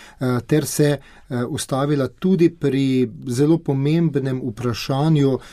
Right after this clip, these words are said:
Eh, pred nami so nove volitve v Združenih državah Amerike. Eh,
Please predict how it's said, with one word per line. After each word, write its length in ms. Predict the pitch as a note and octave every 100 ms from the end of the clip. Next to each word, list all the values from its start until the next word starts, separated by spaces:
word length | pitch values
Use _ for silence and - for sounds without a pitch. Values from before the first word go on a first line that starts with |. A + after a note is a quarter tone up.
| -
Eh, 140 | - B2+
pred 260 | A#2+ A#2+
nami 400 | A#2 C3 C#3+ D3
so 460 | C#3+ - C3+ B2 A#2+
nove 340 | A#2+ C3+ C#3 B2+ - -
volitve 640 | A#2+ B2+ D3 D3 C3 B2+
v 440 | B2 C3 B2 A#2+ A#2
Združenih 460 | A2 C#3 D3 C#3+
državah 400 | A#2+ A#2+ C3+ D3 D#3+
Amerike. 600 | A#2+ C3 D#3 D#3 C3+ F#3 - - -
Eh, 240 | - B2